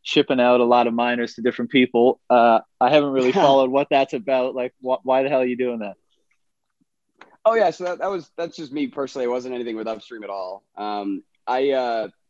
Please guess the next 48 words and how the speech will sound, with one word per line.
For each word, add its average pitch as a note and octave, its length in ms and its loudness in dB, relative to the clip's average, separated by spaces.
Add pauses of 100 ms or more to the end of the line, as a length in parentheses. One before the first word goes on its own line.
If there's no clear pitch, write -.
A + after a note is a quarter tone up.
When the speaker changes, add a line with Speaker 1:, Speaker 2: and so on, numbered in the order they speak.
(920)
Speaker 2:
I C#3+ 140 -2
found E3+ 480 -6 (720)
through F3+ 120 -8
eBay, C#3 360 -2
I A#2 100 -4
found, B2+ 560 -8
um, G#2+ 540 -8 (260)
I, G2 300 -6
I A2+ 80 -6
purchased C#3 400 -10
a, A2+ 280 -4
an G#2+ 120 -8
old G#2+ 160 -6
miner. G#2 300 -4
Like, G2+ 120 -8
I A2+ 60 0
like D3+ 160 0
to B2+ 60 -10
tinker A#2+ 320 -8
with A#2 120 -6
these A#2+ 160 -12
things. B2+ 220 -8
I A2+ 40 -6
like G#2+ 160 -8
to - 40 -20
take G2+ 160 -10
them G2 80 -8
apart F2+ 360 -6
and - 80 -10
look F2 120 -12
at F2+ 60 -12
them F2+ 100 -10
and F2+ 100 -12
stuff. F#2 220 -8 (440)
Um, A#2 260 2
and A2+ 120 -4
so A#2+ 380 2 (400)
I A#2 120 0
had A2+ 240 -6
seen D#3 240 -6
the, B2+ 120 -2
the G#2+ 160 -8
WhatsMiner A#2 480 -4
M G#2+ 180 -4
three, G#2+ 560 -4
and G2+ 560 -6
that's, - 280 -10 (260)
that's - 400 -12